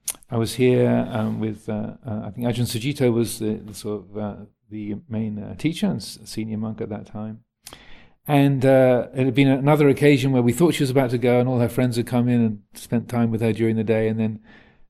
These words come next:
and then she'd rallied, and so that the, uh, so about eight or nine in the evening, then the fr-, the f-, uh, the friends had, had, uh, taken off. But she, she really was, uh, very, very weak. So we, and that, during that time, we were carrying on a vigil in her room. So there'd always be some of the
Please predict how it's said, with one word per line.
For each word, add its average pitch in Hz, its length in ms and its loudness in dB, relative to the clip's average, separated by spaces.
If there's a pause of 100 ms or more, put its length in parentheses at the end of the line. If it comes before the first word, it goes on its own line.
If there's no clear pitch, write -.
and 113 160 -2
then 113 180 0
she'd 107 260 -2
rallied, 127 440 2
and 113 200 -6
so 113 240 0
that 107 220 -8
the, 110 220 -4
uh, 107 180 -8 (220)
so - 200 -12
about 107 240 -4
eight 117 140 -2
or 120 80 -2
nine 117 260 0
in 107 100 -4
the 113 80 -4
evening, 123 360 0
then 110 260 -4
the - 60 -20
fr-, - 80 -20 (140)
the 113 100 -4
f-, - 240 -14
uh, 107 180 -6
the 101 100 -16
friends 110 340 -4
had, 101 180 -4 (640)
had, 104 200 -6
uh, 107 260 -4
taken 117 360 -2
off. 107 400 -4 (420)
But 123 180 2
she, 117 260 -4
she 135 200 0
really 151 260 6
was, 120 420 4
uh, 110 200 0
very, 113 400 0
very 113 280 -2
weak. 196 300 -2
So 117 220 2
we, 120 120 4
and 127 220 0
that, 117 160 -4
during 135 220 0
that 120 160 0
time, 131 240 0
we 117 100 2
were 117 100 0
carrying 120 400 2
on 117 160 2
a 113 60 2
vigil 127 420 2
in 104 120 0
her 104 160 -2
room. 113 260 0
So 107 80 -4
there'd 107 120 2
always 117 260 2
be 110 200 -2
some 110 240 -4
of 104 120 -6
the 107 180 -4